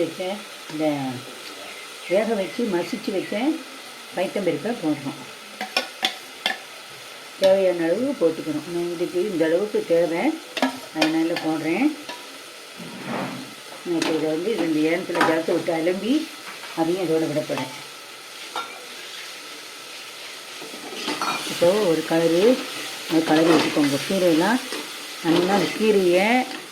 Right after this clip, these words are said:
குக்கரில் மூடி போட்டு வேக விடக்கூடாது, அப்போ சத்து போயிடும். அதனால ஓப்பன் வெசல்ல வச்சு தான் வேக விடணும். எனக்கே ரொம்ப அர்ஜென்ட் அவசரம்னா இந்த மாதிரி வேக விட்டணும்லாம்,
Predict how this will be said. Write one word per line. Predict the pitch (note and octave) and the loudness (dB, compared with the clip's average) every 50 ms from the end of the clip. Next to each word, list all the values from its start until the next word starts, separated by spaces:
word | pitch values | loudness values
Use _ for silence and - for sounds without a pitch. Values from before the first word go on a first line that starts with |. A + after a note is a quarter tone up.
| - - - - - | -12 -12 -12 -4 -2
குக்கரில் | - D#3+ E3 - A3+ G#3 F3+ D#3 D#3 F3 F#3 G3 G3+ G#3 G#3 G3 F3+ F3 | -2 -2 2 4 4 4 6 4 4 4 4 4 6 4 4 4 2 2
மூடி | F#3 G#3 G#3 G3 F#3 D#3 | 2 2 2 2 2 2
போட்டு | D3+ D#3+ D#3 D#3 - E3+ E3+ F3+ F3 F3 F3 F3+ - - - D#3+ E3 | 2 2 2 2 2 2 4 4 4 4 2 0 -4 -10 -10 -6 -2
வேக | D#3+ E3 E3 D#3+ F3 F3+ D3 | 0 0 0 0 -2 -4 -4
விடக்கூடாது, | C#3+ D3+ D#3 - D#3 D3 C#3+ C#3 C#3 C#3 C#3+ - - B2+ B2+ B2 - | -4 -4 -4 -4 -4 -4 -4 -4 -6 -6 -6 -4 -2 0 0 0 0
அப்போ | - - - F3+ F#3 - - | 0 0 2 2 2 2 2
சத்து | - - C3+ - G#3+ F3+ - D3 | 0 -2 -2 -2 -4 -2 -2 0
போயிடும். | C#3+ D3 D3 C3+ C#3+ D3 D#3+ D3+ C3 - B2 B2 B2 - - - - - - - - - - - - - - - - - - - | 0 0 0 2 2 2 0 0 -2 -4 -8 -8 -10 -12 -14 -14 -18 -20 -20 -20 -20 -20 -20 -20 -20 -20 -20 -20 -20 -16 -10 -6
அதனால | C#3 C#3+ D#3 D#3+ D#3+ D#3 D3+ D3 D#3 F3+ G#3 B3 D#4 - - - - - - - - - - - - - E3+ | -2 0 2 2 2 2 2 0 -2 -2 -2 -2 -2 -2 -4 -10 -18 -20 -20 -20 -20 -20 -20 -18 -2 2 4
ஓப்பன் | F#3 G3+ - A#3 A3 G#3 F#3 | 4 4 4 2 0 0 0
வெசல்ல | D#3+ D#3 - D#3+ D3+ D3+ D#3 D3+ | 0 2 2 2 4 4 4 2
வச்சு | C#3 - - D#3 E3 | 2 0 0 2 2
தான் | F3+ G#3+ C4 C#4+ - - - - - - - - - - - | 2 2 0 -2 -2 -8 -18 -20 -20 -20 -20 -20 -14 -4 2
வேக | D#3 F3 F3+ F3 F3+ E3 | 4 4 4 4 2 0
விடணும். | D3+ D3 D3+ D#3+ F3 G#3 A3+ G#3+ G3 E3+ E3+ | 2 2 2 2 2 0 -2 -2 -2 0 0
எனக்கே | F3 F#3 F3+ G#3 A3+ G3+ G3+ | 0 0 0 -2 -2 0 -2
ரொம்ப | G3 G3+ G#3 G#3+ G#3 G3 | -2 -2 -2 0 -2 -2
அர்ஜென்ட் | F3+ D#3+ E3+ F#3+ G3 F#3 F#3+ F#3 | -2 -4 -4 -6 -4 -2 -4 -4
அவசரம்னா | F3 F3+ F3 E3+ F3 F3+ F3 F3+ A3+ D4+ | -4 -4 -6 -6 -6 -4 -2 0 0 2
இந்த | C4 F3+ D#3+ | 2 2 2
மாதிரி | E3 E3 D#3+ E3 | 0 2 2 2
வேக | E3 E3 D#3+ | 2 2 0
விட்டணும்லாம், | E3 - D3 C#3 D3 C#3+ C#3 C3 C3+ - | -2 -4 -2 -2 -2 -2 -2 -4 -8 -10